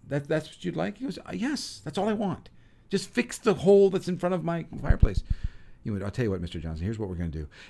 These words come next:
And, uh, we're, we're gonna send somebody out tomorrow, and we're gonna patch the hole, but we are so, we're also gonna give you a rug because I don't want this to happen again, especially since it's so close to the fire.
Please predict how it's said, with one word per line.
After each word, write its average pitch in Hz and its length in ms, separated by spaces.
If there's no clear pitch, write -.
And, 107 400
uh, 101 80
we're, 110 160
we're 131 140
gonna 139 140
send 120 240
somebody 98 260
out 90 120
tomorrow, 85 420
and 85 80
we're 85 100
gonna 87 140
patch 107 360
the 98 80
hole, 87 220
but 95 120
we 110 140
are 107 120
so, 95 300
we're 117 140
also 110 200
gonna 92 180
give 80 140
you 85 100
a - 20
rug 85 160
because 101 200
I 143 80
don't 139 100
want 104 120
this 85 120
to 82 80
happen 76 260
again, 78 200
especially 120 380
since 85 220
it's 73 120
so 92 140
close 85 260
to 80 60
the 80 80
fire. 80 280